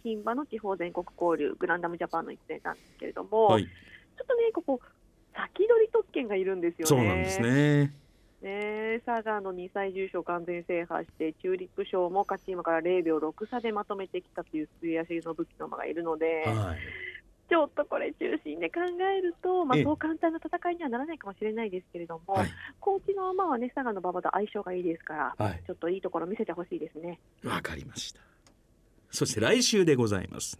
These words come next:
Speaker 2: 七日の火曜日、名古屋競馬場、第六十六回東海桜花賞、こちらにダノンフロイデが選定されています。
Speaker 1: これね、もともと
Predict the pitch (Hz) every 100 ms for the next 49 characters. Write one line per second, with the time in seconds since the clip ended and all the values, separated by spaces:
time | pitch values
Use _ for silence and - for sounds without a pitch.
0 | - 107 117 117 113 95 113 160 147 80
1 | - - _ _ _ - - 113 139 139
2 | 123 120 113 107 98 95 90 87 82 -
3 | - _ - 104 92 95 107 107 98 -
4 | 85 - 127 160 151 139 120 135 117 127
5 | 107 87 80 69 - _ - 107 104 98
6 | 104 131 - - _ _ - 123 196 240
7 | 214 214 139 92 85 - 101 98 101 104
8 | 92 98 95 90 113 - - - - _
9 | _ _ _ - - 427 440 453 359 330
10 | 403 403 392 359 359 359